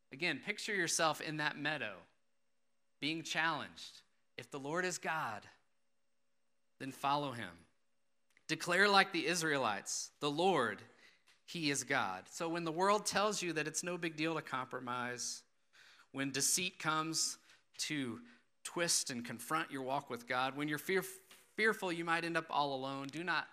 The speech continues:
limp, do not live lame. Push back and remember that God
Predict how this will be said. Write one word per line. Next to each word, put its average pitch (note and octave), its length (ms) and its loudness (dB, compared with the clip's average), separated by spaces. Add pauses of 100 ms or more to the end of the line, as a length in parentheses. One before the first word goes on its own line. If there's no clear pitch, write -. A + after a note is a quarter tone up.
(140)
limp, B2+ 300 -10 (880)
do D3 120 -4
not D3 280 0
live B2 280 -4
lame. B2+ 480 -4 (800)
Push - 280 0
back B2 360 -2
and A#2+ 140 -2
remember C3 360 -2
that A2 280 -10
God B2+ 520 4